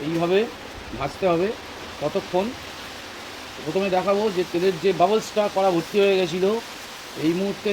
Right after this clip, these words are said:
সেই বাবলসটা অনেকটাই কমে গেছে এবং নিমকির কালার একদম সাদা হয়ে রয়েছে। নিমকিটা দেখো একদম সাদা, একদম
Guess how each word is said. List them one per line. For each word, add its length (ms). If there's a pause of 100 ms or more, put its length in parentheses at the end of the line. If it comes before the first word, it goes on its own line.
সেই 200
বাবলসটা 440
অনেকটাই 420
কমে 240
গেছে 200 (920)
এবং 120 (120)
নিমকির 440
কালার 340
একদম 240 (220)
সাদা 340
হয়ে 160
রয়েছে। 220 (1900)
নিমকিটা 380
দেখো 160 (120)
একদম 240 (2000)
সাদা, 280 (920)
একদম 200